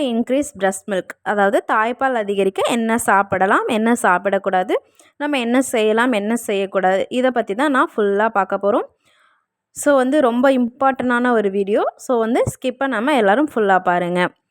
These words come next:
So வீடியோ எண்டில் வந்து என்னன்னா, ஃபுட்டு மட்டும் இல்லாம வேற என்னெல்லாம் நீங்க பண்ணுனா பிரஸ்ட் மில்க் அதிகரிக்கும் அப்படின்றத வந்து சின்ன சின்ன டிப்ஸா வந்து கொடுத்துருக்கேன்.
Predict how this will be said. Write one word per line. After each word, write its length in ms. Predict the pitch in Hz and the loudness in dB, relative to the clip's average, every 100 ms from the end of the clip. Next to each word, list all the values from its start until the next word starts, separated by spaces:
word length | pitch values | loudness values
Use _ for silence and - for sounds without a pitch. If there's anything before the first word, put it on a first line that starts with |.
| _ _ _ _ _ - | _ _ _ _ _ -16
So 140 | - | -6
வீடியோ 320 | 285 311 349 370 | -2 0 4 4
எண்டில் 340 | 285 240 262 262 | 4 2 2 4
வந்து 280 | 214 202 220 | 2 2 2
என்னன்னா, 260 | 208 202 240 254 | 2 2 2 0
ஃபுட்டு 340 | - 285 277 | -2 0 2
மட்டும் 300 | 330 277 311 285 | 2 2 0 -2
இல்லாம 400 | 233 208 196 233 233 | -2 0 2 2 4
வேற 220 | 240 294 | 2 2
என்னெல்லாம் 440 | 294 254 254 254 277 | 2 0 2 2 2
நீங்க 200 | 240 214 | 2 0
பண்ணுனா 360 | 208 202 202 220 | 0 -2 0 0
பிரஸ்ட் 320 | 214 196 - | 2 -2 -2
மில்க் 220 | 240 220 | -6 -4
அதிகரிக்கும் 540 | 185 190 202 202 202 196 | -6 0 2 2 2 2
அப்படின்றத 460 | 185 185 180 180 | 2 -2 -2 -2
வந்து 240 | 180 180 240 320 | -2 0 -2 0
சின்ன 220 | 285 262 | -2 -2
சின்ன 200 | 254 208 | -4 -4
டிப்ஸா 340 | 196 - 247 | -4 -2 0
வந்து 220 | 226 202 262 | 0 0 0
கொடுத்துருக்கேன். 480 | 226 196 190 285 | 0 -2 -2 -2